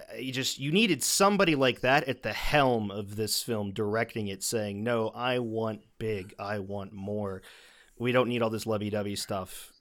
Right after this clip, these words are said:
Eh, eh, or not even lovey-dovey, this, this poorly written, badly performed,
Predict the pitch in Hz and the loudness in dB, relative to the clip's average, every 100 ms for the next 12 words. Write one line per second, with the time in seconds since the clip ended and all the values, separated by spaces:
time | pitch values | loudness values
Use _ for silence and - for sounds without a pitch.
0 | - 107 92 110 113 117 147 220 214 151 | -14 -10 -8 -4 -2 -2 2 2 4 4
1 | 147 139 117 127 123 113 120 - - - | 4 4 4 2 2 0 -2 -4 -12 -8
2 | - 127 - - 185 180 147 131 131 131 | -2 -2 0 4 6 6 6 4 4 2
3 | 120 113 - - - _ _ 131 131 143 | -2 -4 -10 -20 -20 _ _ -2 4 4
4 | 143 135 127 120 131 127 123 117 113 | 4 2 0 0 2 2 2 0 -4